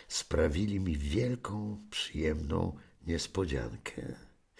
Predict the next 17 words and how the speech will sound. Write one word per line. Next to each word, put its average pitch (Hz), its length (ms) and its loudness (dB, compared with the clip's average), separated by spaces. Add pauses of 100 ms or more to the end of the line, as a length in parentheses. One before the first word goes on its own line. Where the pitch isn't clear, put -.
(500)
Otóż - 360 -2
ja 101 100 4
po - 160 -4
raz 113 240 0
pierwszy - 640 0
brałem 107 840 0
udział 92 460 0 (160)
w 73 160 -6
wyborach. 107 880 6 (960)
Chodzi - 600 0 (340)
o - 300 -2
udział 101 520 0
w 85 60 -4
zorganizowanej 80 1300 2
przez - 420 -4 (240)
podziemną 73 880 0
Solidarność - 1040 -4